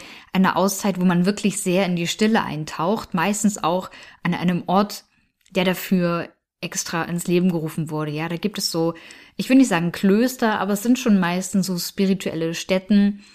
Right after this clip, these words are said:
ähm, wo das ganze Leben und auch der, der Alltag, der dort stattfindet, darauf ausgerichtet ist, dass man da eben ganz in sich gehen kann, in die Stille gehen kann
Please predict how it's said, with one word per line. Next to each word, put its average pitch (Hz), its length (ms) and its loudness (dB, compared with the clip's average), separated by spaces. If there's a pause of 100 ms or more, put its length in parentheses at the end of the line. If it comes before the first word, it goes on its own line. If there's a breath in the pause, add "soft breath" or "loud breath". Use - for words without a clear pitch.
(320 loud breath)
ähm, 170 320 0
wo 180 100 -2
das - 460 -2
ganze 185 720 0
Leben 202 400 6
und 185 140 2
auch - 160 -8
der, 160 280 -2
der 165 200 -4
Alltag, 175 440 2
der 156 140 0
dort 160 160 -4
stattfindet, 180 600 -2 (360 loud breath)
darauf 180 400 0
ausgerichtet 185 640 -2
ist, - 240 -8
dass 170 120 -6
man 160 140 -4
da 156 240 -4
eben 160 520 -8
ganz 214 280 6
in 196 200 4
sich 190 160 -4
gehen 175 220 -2
kann, 165 340 -8
in 175 120 -4
die 175 80 -4
Stille 190 300 -2
gehen 160 260 -6
kann 175 420 -4